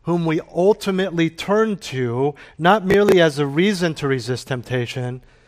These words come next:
but as the source of strength to resist temptation. And so, three perfections of God to remember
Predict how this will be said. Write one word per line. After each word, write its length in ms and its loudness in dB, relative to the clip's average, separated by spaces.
but 180 0
as 220 0
the 100 -2
source 400 0
of 100 -4
strength 840 -4
to 120 -4
resist 480 -4
temptation. 600 -12
And 140 -10
so, 200 2
three 240 0
perfections 640 -2
of 120 -8
God 300 2
to 100 -6
remember 640 -4